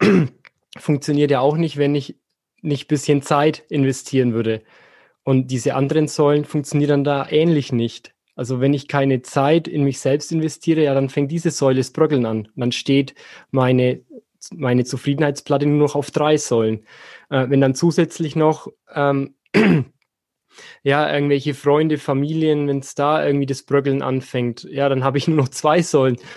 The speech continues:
Und wenn dann in der Partnerschaft auch noch es anfängt, ja, dann, ja, dann, dann, dann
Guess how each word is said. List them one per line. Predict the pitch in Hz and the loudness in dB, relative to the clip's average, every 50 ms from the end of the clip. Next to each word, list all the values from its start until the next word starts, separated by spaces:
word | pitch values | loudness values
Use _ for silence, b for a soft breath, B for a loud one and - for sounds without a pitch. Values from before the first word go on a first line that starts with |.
| B B | B B
Und | - 143 | -4 -2
wenn | 139 135 | 0 2
dann | 143 139 147 | 2 2 2
in | 143 131 | 2 2
der | 135 120 | 2 2
Partnerschaft | - 151 156 160 160 143 - 151 135 - - | 0 0 0 0 0 0 0 -2 -4 -2 0
auch | - 143 160 | 0 2 2
noch | 165 175 165 | 2 2 2
es | 175 165 - | 0 0 -2
anfängt, | 170 165 160 165 - 175 165 151 139 | -2 -4 -4 -2 -2 -4 -4 -2 -2
ja, | 143 139 | -2 -2
dann, | 143 147 147 143 - - _ - - - _ _ | -2 -2 -2 -4 -6 -12 _ -20 -20 -20 _ _
ja, | - 147 139 131 131 | -4 0 0 0 0
dann, | 123 123 131 131 135 135 - | 0 0 -2 -2 -4 -4 -2
dann, | 139 131 131 131 139 - - | -2 0 0 -2 -4 -4 -2
dann | 139 135 131 127 | 0 0 0 -2